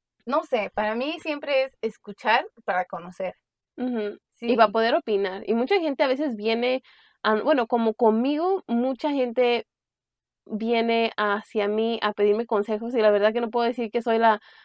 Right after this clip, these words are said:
Speaker 2: persona más sabia del mundo, ni que me han pasado un millón de cosas y que lo sé todo, porque, pues, a pesar de todo, todos somos nuevos siempre en an-, en alguna ocasión, como en
Speaker 1: Ujú.
Speaker 2: una situación, somos nuevos, no sabemos cómo actuar, aunque a lo mejor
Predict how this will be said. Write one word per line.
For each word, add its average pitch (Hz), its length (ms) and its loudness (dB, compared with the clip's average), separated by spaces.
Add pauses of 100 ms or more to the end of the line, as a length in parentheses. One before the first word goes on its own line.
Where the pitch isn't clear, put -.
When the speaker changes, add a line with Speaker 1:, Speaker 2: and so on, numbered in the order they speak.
(100)
Speaker 2:
persona 226 420 2
más 220 280 0
sabia 220 440 6
del 196 160 2
mundo, 240 520 2 (380)
ni 220 180 0
que 208 260 4
me 202 140 2
han 202 120 2
pasado 220 540 4
un 202 240 4
millón 226 260 2
de 220 80 2
cosas 226 340 0
y 220 80 -8
que 196 120 -2
lo 185 100 -4
sé 208 160 -2
todo, 247 260 0
porque, 208 260 -6
pues, 196 220 -10
a 208 220 0
pesar 226 280 4
de 262 120 -2
todo, 254 300 4
todos 254 280 4
somos 254 300 0
nuevos 240 360 0
siempre 240 600 0 (440)
en 214 160 2
an-, 202 220 2
en 214 160 2
alguna 220 260 2
ocasión, - 600 -4 (160)
como 220 140 4
en 220 60 4
Speaker 1:
Ujú. 220 60 4
Speaker 2:
una 240 120 4
situación, 240 640 -2
somos 214 320 0
nuevos, 226 280 2
no 220 100 0
sabemos 202 280 -2
cómo 202 160 -4
actuar, 262 420 4
aunque 226 220 4
a 214 40 6
lo 214 80 2
mejor 247 320 2